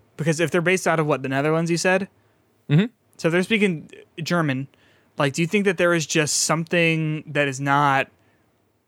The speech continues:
Speaker 1: translating well for them being like, "It's a, it's a game that has realistic gameplay"? It's like, well, okay. Or, like, "It's a horror game that's also based on survival that it's not really horror focused." It's like, well,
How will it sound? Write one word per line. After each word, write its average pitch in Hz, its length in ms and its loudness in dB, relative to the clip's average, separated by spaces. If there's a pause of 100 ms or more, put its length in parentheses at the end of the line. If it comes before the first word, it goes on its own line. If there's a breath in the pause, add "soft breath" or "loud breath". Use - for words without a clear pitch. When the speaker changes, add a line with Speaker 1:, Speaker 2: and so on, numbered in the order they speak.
(580)
Speaker 1:
translating 139 640 -2
well 160 420 -2
for 165 220 0
them 160 160 0
being 160 120 0
like, 156 220 -2 (100)
"It's 277 160 -2
a, 339 40 2
it's 302 260 -2
a 370 40 -2
game 370 140 0
that 320 80 2
has 262 160 0
realistic 214 420 0
gameplay"? 147 380 -2
It's 135 120 -8
like, 160 160 -10
well, 185 360 0 (1300 soft breath)
okay. 170 500 -2
Or, 196 140 -4
like, 190 240 -4
"It's 330 180 -4
a 311 80 0
horror 294 420 0
game 247 560 -2
that's 202 320 -2
also 185 320 -2 (200)
based 165 260 -2
on 156 140 2
survival 214 500 0
that 165 240 -2 (1200 loud breath)
it's - 180 -4
not 202 240 0
really 160 220 2
horror 156 380 0
focused." - 520 -4
It's - 100 -14
like, 139 180 -8
well, 311 300 2